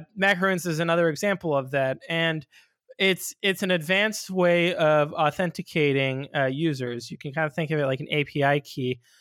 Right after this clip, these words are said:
but it's enriched with, uh, better, uh, data and properties. So I think that it's definitely a, a form of future proofing in that macaroons are going to be able to evolve to provide advanced features. So, for example,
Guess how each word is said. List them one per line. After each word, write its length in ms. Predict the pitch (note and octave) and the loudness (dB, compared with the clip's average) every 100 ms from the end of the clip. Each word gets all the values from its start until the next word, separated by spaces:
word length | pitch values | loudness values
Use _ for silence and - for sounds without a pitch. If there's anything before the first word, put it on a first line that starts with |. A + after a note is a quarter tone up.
| _ _ | _ _
but 300 | F3+ D#3+ D3+ D#3+ | 2 4 2 0
it's 220 | E3+ - | -2 -4
enriched 640 | F#3+ F#3 E3 F#3 F3 - E3+ | -4 -2 2 2 0 -4 -2
with, 240 | D#3+ C#3 - | 0 -2 -6
uh, 260 | D3 D3 C#3 - - _ - | 0 2 0 -4 -20 _ -4
better, 580 | E3 D3+ D3 C#3+ C3 C3 _ _ _ _ - | 0 2 2 2 -2 -8 _ _ _ _ -6
uh, 320 | D3+ C#3+ C3 - | -2 -2 -2 -2
data 240 | D#3+ D3+ | 0 2
and 160 | C#3+ B2+ | 2 0
properties. 580 | - C#3+ C#3+ B2 A2+ - _ _ _ | 0 0 -2 -6 -12 -16 _ _ _
So 420 | - G3 E3 D#3+ - _ _ _ _ _ _ - | 0 4 4 2 -4 _ _ _ _ _ _ -4
I 100 | G3 | -2
think 240 | B3 A#3 | 0 -2
that 380 | A3+ G3+ F3+ E3 - | 2 4 6 4 2
it's 180 | D#3+ | 0
definitely 340 | G#3 G3 G#3 F#3 | 0 0 2 4
a, 100 | E3 E3+ E3+ D3 | 4 2 2 0
a 40 | |
form 340 | - F3 D#3 D#3+ | 0 -2 0 2
of 200 | C#3 B2 | 0 -2
future 540 | - - E3+ E3 F#3+ | -16 -6 -4 -2 -2
proofing 460 | G3 F#3 A3 A3 G#3 _ _ _ _ _ _ _ _ | 0 0 0 -2 -4 _ _ _ _ _ _ _ _
in 180 | E3+ D#3 | -4 0
that 180 | D#3 D#3+ | 2 4
macaroons 480 | E3 D#3+ E3+ D#3+ D#3 | 2 2 0 0 0
are 60 | |
going 180 | D3+ D3+ | 0 -2
to 60 | D3 | 0
be 340 | D3 C#3+ D3+ | 2 2 2
able 220 | D#3+ D3 | 2 0
to 140 | C#3 D3+ | 0 0
evolve 440 | C#3 D#3+ F3+ F#3 | 2 4 4 2
to 80 | - | -4
provide 360 | D3 D3+ D3+ C#3+ | -6 0 2 2
advanced 440 | C3 D3+ D3 - | 0 0 0 -2
features. 440 | E3+ D3+ G#3+ A#3 | -4 -2 -2 -2
So, 160 | - G3+ | 0 0
for 160 | - D3+ | 2 0
example, 560 | C3+ D#3 C#3+ E3 C3+ | 0 -2 0 0 -2